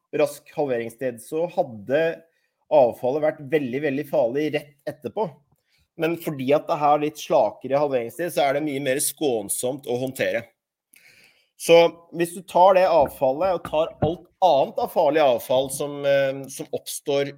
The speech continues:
i verden i dag, så er det bare en tjue tusendedel av alt avfall som du snakker om med både, du kan ta disse vindturbinbladene som da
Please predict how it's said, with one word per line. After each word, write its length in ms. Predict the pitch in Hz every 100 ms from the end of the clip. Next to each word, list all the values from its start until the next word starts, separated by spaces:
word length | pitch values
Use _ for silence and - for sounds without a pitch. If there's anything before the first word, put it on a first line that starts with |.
| _
i 80 | 143
verden 300 | 135 117 135
i 40 | 139
dag, 220 | 170 185
så 140 | 175
er 160 | 139 135
det 140 | 151
bare 340 | 143 127 113 131
en 100 | 131
tjue 480 | 143 - - 151 120
tusendedel 880 | 120 - 110 - - 127 123 156 170
av 120 | 123 -
alt 560 | 120 135 - _ - - _ _
avfall 460 | 131 113 - 165 202
som 100 | 156
du 80 | 147
snakker 400 | 147 143 - 120
om 140 | 123
med 420 | 117 113 113 107 107 _ _ _
både, 460 | 85 110 107 107 104 - _ _ _ _ _ _ _ _
du 80 | 143 135 -
kan 100 | 143
ta 160 | 147 135
disse 460 | 131 131 131 127
vindturbinbladene 1600 | 131 117 - 107 101 104 107 110 110 110 107 110 113 110 151 190
som 360 | 160 151 156 131
da 300 | 120 131